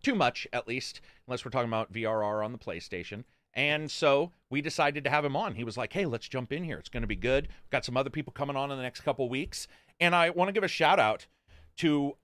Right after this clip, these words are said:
a complete poet, one of the best music writers in the world, um, Freddie Mercury,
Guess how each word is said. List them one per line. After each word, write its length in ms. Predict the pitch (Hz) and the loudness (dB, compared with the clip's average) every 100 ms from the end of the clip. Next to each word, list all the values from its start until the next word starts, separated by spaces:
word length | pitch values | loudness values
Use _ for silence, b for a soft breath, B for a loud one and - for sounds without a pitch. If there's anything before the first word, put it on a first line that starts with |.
| - | -2
a 80 | 135 | 0
complete 540 | 143 135 170 196 - | 0 -6 -4 -6 0
poet, 480 | 151 127 117 - - _ b b 113 | 4 6 4 0 -12 _ b b 2
one 180 | 151 | 4
of 140 | 151 110 | 4 2
the 140 | 143 | 0
best 420 | 123 135 135 - | 4 4 4 0
music 340 | 117 131 139 - | -2 -2 -2 2
writers 460 | 120 120 113 101 - | 4 4 2 -4 -4
in 180 | 120 143 | -4 -2
the 80 | 139 | -2
world, 580 | 107 127 123 87 95 - _ _ _ _ _ _ - | 2 4 4 0 -4 -14 _ _ _ _ _ _ 2
um, 300 | 120 117 113 | 4 2 -2
Freddie 320 | - 139 131 | 0 0 0
Mercury, 500 | 123 180 107 95 | -4 -2 -2 -4